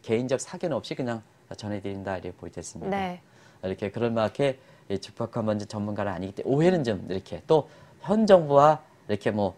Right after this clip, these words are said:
Speaker 1: 어, 뭐 이렇게 현 정부 입장을 두드러냐, 현 정부 비판하냐 이런 것도 없습니다.
Speaker 2: 음.
Speaker 1: 어, 저는 뭐, 어, 정치로 중립성을 또 정치로 개재할 만한 인물도 안 되고요. 그래서 국제적으로 삼십 년 종사하기 때문에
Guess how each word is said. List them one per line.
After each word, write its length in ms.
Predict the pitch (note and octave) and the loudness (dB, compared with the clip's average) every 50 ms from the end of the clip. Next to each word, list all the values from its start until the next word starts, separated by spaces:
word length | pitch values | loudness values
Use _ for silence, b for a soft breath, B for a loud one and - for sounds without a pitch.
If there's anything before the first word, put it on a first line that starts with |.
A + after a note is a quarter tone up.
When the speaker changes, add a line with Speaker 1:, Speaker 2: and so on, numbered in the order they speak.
| b b b b b b - | b b b b b b -2
Speaker 1:
어, 280 | F#2 F#2 F#2 F#2 F2+ | 0 2 4 4 2
뭐 200 | F2+ F#2 G2 G2 | 2 2 2 2
이렇게 320 | - G2 A#2 - - A2 F2 | 2 0 -2 -2 -2 -2 -2
현 180 | - D3 F#3 F3 | -2 -4 0 2
정부 220 | F3 D#3 D#3 C3+ | 2 2 2 0
입장을 340 | C#3 - - E3 C#3+ C#3+ C3 | -4 2 6 6 6 6 4
두드러냐, 600 | - - B2 C3 C3+ C3+ B2+ C#3+ F3 A3 G3 E3 - - | 2 -2 -2 2 4 4 4 6 6 4 4 4 0 -4
현 140 | - E3+ D3+ | -6 -2 0
정부 180 | D3 C3+ B2+ | 0 -2 0
비판하냐 380 | - E3 - - C#3 B2 A2 - - | -2 -2 -2 0 0 -2 -2 -2 2
이런 480 | E3+ G3+ A3 G#3+ F#3+ E3 C#3+ B2 A2+ G#2+ | 4 4 4 4 4 2 0 -2 0 0
것도 440 | A2 G#2+ - - D3+ C#3+ B2 G2+ F#2+ | 0 -2 0 0 0 0 0 -2 -4
없습니다. 480 | G#2 F#2+ - A2 F#2+ F2+ E2+ E2+ F2 - _ _ - | -4 -4 -4 -4 -4 -4 -6 -8 -10 -10 _ _ -20
Speaker 2:
음. 180 | A3+ G#3 G3+ - | -18 -18 -14 -10
Speaker 1:
어, 120 | E2+ F2+ | -10 -8
저는 280 | F2 - G#2+ G#2 A2 G#2+ | -8 -6 -6 -6 -4 -4
뭐, 360 | G2 F#2+ F2 E2 F#2+ D3+ A3 b b b b b b | -6 -6 -6 -4 -6 -6 -6 b b b b b b
어, 120 | - E2+ F2 | -14 -14 -10
정치로 400 | - G#2 G#2 - G#2+ G2+ G2 G2 | -10 -10 -8 -6 -4 -6 -6 -6
중립성을 720 | - A2 G#2 G2+ F#2 - - G2+ F#2+ F#2+ G#2+ A2+ G2+ - - _ _ | -8 -8 -8 -8 -8 -6 -6 -6 -4 -4 -4 -4 -4 -6 -10 _ _
또 120 | - G2+ F2 B B B B B | -8 -8 -8 B B B B B
정치로 320 | - - G#2+ A2 - C3+ C3+ | -12 -8 -8 -4 -2 -4 -4
개재할 420 | - - - A2 - D#3 D3+ C#3+ | -4 -6 -6 -4 0 0 0 0
만한 260 | C3+ B2 A2 A#2+ C3+ | 0 0 0 0 0
인물도 300 | A#2 G#2 G#2+ G#2+ G#2+ A#2+ | -2 -2 -4 -4 -4 -4
안 120 | G#2 F#2 F2 | -6 -4 -4
되고요. 440 | F#2+ F#2+ - F2 D#2 D#2+ B2 G#3 G#3+ b b b b b | -4 -4 -4 -4 -4 -4 -4 -4 -4 b b b b b
그래서 200 | - - - - | -14 -12 -10 -10
국제적으로 600 | D#3 - - - - - D#3+ D3 C#3 G2+ G2+ A#2+ | -10 -10 -12 -8 -6 -6 -4 -2 -2 -2 -2 -4
삼십 380 | B2 - - F#3 F#3 - - F3+ | -4 -6 -8 -10 -8 -8 -6 -6
년 160 | E3+ D#3+ C#3 | -4 -4 -4
종사하기 400 | - A#2+ A#2 - A#2+ G#2 G2+ F#2+ | -6 -6 -6 -6 -6 -6 -6 -8
때문에 300 | - - A2+ D3+ C#3+ G#2 | -8 -6 -4 -4 -4 -4